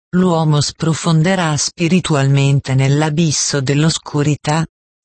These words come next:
come viceversa un uomo che aiuta molta materia al servire e quindi contribuisce alla sua liberazione,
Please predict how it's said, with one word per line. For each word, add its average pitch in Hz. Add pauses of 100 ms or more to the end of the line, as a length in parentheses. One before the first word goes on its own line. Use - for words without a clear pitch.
come 165
viceversa 160
un 139
uomo 160
che 170
aiuta 156
molta 156
materia 151
al 160
servire 143
e 170
quindi 220
contribuisce 165
alla 160
sua 160
liberazione, 147